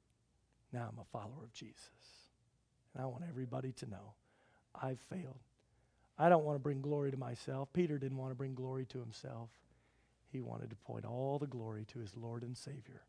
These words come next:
Jesus Christ. You can look at the life of Peter, and I think you come away not saying, "Wow, what an amazing man."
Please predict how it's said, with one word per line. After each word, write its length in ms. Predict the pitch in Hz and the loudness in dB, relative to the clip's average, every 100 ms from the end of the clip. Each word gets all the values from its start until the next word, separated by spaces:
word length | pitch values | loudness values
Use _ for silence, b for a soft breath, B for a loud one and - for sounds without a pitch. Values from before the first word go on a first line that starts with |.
| _ _ _ _ _ - - - - | _ _ _ _ _ -20 -20 -20 -12
Jesus 680 | - 123 113 123 113 - - _ _ _ | -8 -8 -8 -14 -16 -18 -20 _ _ _
Christ. 680 | - 139 - - - - - _ _ _ - _ _ _ _ _ _ _ _ _ _ _ _ - | -18 -18 -18 -20 -20 -20 -20 _ _ _ -20 _ _ _ _ _ _ _ _ _ _ _ _ 10
You 80 | |
can 160 | 240 285 | 12 12
look 140 | 302 | 12
at 80 | 294 | 12
the 100 | 277 | 12
life 300 | 294 302 269 | 12 12 12
of 100 | 254 | 12
Peter, 360 | 262 320 302 254 | 12 12 12 12
and 80 | 220 | 12
I 100 | 214 | 12
think 220 | 294 285 | 12 12
you 100 | 262 | 12
come 220 | 269 277 | 12 12
away 240 | 277 277 254 | 12 12 12
not 300 | 254 285 208 | 12 12 12
saying, 240 | 226 208 | 12 12
"Wow, 600 | 214 294 311 269 180 160 b b b - | 12 12 12 12 12 12 b b b 12
what 240 | 220 330 | 12 12
an 80 | 285 | 12
amazing 720 | 233 226 285 330 320 311 302 | 12 12 12 12 12 12 12
man." 500 | 294 277 214 165 120 | 12 12 12 12 8